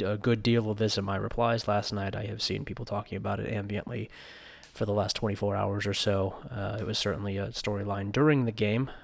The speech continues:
um, and, uh, perhaps even more so after the game. Um, and I wanna start with the press conference because, um, I want to, I wanna talk a little bit about journalism,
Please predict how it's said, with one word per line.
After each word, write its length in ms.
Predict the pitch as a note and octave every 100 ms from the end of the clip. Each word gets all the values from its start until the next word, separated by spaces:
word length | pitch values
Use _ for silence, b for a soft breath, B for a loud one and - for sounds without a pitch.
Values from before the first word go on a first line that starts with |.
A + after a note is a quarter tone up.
| B E3+
um, 680 | - - - - - - - -
and, 300 | A2+ A2+ D#2+
uh, 340 | E2+ D2+ G#2+
perhaps 360 | - G2+ G2+ A2+
even 160 | G2+
more 180 | G2+ G2+
so 180 | - G2
after 260 | A2 - G#2+
the 60 |
game. 280 | G#2 G2+ G2 B B B B B -
Um, 640 | - G2+ F#2+ F#2+ G2 A#2 - -
and 100 | G#2+
I 40 |
wanna 160 | A2 A2
start 160 | B2
with 80 | A#2+
the 60 | -
press 200 | A#2+ -
conference 800 | A#2+ A2+ - G#2+ G2+ - - B B B _ _ _ A2
because, 1500 | A2 - - - A#2 G#2+ G#2+ G#2 G#2 G#2 G2+ A#2 - - - b b b b b b b -
um, 580 | G#2+ G#2 G#2 - - - -
I 100 | G2+
want 400 | A2 A2+ - - - -
to, 720 | A#2+ A2+ A2+ A2 G#2+ G2+ F#2+ -
I 120 | -
wanna 160 | C3+ D3+
talk 220 | D3+ C3+
a 40 |
little 220 | A#2+ A2+ A2
bit 100 | A#2
about 240 | A#2 -
journalism, 600 | - G2+ F#2+ G#2 A2 A2+